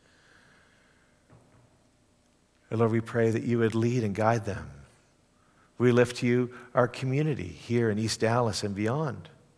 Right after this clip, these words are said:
We pray that you would bless it, that you would nourish the homes and the families, that you would bless the work of our hands. We lift to you those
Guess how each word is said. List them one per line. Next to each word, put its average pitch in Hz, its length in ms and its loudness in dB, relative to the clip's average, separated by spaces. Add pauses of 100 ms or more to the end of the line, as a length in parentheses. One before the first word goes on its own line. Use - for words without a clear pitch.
(320)
We 113 140 0
pray 113 560 0 (1000)
that 151 140 -2
you 127 100 -2
would 113 180 -2
bless 127 400 0
it, 107 220 -6
that 110 100 -6
you 113 100 -2
would 110 100 -4
nourish 117 420 -2
the 113 120 0
homes 120 440 -4
and 104 80 -6
the 101 60 -6
families, 107 880 -8 (640)
that - 80 -6
you 117 60 2
would 110 120 -2
bless 117 300 0
the 123 140 -6
work 113 240 -4
of 110 100 -8
our 104 120 -2
hands. 92 720 -8 (180)
We 113 100 0
lift 113 300 0
to 113 80 -6
you 107 60 -2
those 107 440 0